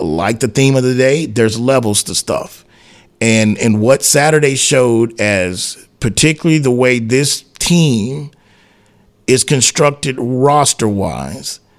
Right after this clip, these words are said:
um, and talent base-wise, and all different positions that you can choose from,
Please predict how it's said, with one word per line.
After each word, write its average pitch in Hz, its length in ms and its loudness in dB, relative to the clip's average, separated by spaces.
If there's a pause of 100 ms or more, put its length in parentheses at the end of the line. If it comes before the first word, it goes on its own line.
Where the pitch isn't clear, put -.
(460)
um, 107 640 2
and 113 200 0
talent 156 440 0
base-wise, 101 840 -4 (680)
and 113 200 0
all 160 300 2
different 151 300 2
positions 131 520 0
that 120 200 -4
you 135 80 2
can 123 160 -4
choose 135 360 0
from, 90 440 -6